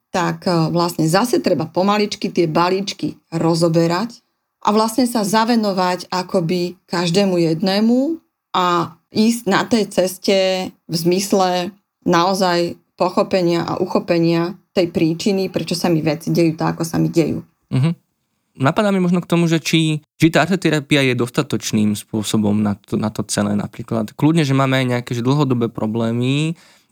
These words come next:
Speaker 2: a chodíme dlhodobo na tú arteterapiu,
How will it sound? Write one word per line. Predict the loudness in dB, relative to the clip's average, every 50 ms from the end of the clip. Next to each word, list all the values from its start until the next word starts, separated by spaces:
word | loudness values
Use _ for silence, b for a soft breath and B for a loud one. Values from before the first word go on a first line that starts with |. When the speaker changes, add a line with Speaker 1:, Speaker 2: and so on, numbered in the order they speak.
| _ -2
Speaker 2:
a | 0 2 2 0 0
chodíme | 0 0 2 2 2 2 2 2
dlhodobo | 2 2 2 2 2 2 0 -2 0 0 0
na | 0 -2 -4
tú | _ -4 -4
arteterapiu, | -4 -4 -6 -6 -6 -6 -6 -6 -6 -4 -2 0 2 2 2 0 -2